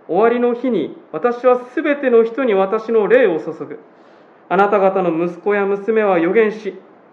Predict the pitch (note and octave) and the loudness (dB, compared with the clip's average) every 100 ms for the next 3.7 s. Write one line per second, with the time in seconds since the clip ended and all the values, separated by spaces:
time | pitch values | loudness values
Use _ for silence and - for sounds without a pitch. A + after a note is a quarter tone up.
0 | _ A3 A3+ A3+ G#3+ G#3 G3 G3 G3+ G3+ | _ 2 4 4 2 0 -2 0 0 0
1 | G3+ E3+ E3 D#3 - - _ _ D3 F3 | -2 -4 -4 -8 -14 -20 _ _ -2 0
2 | E3+ E3 D#3 D#3 D3+ A2+ - - - _ | 0 -4 -6 -4 -4 -4 -10 -20 -20 _
3 | C3+ D3+ E3+ E3+ A#2+ B2 | -10 -8 -4 -4 -4 -10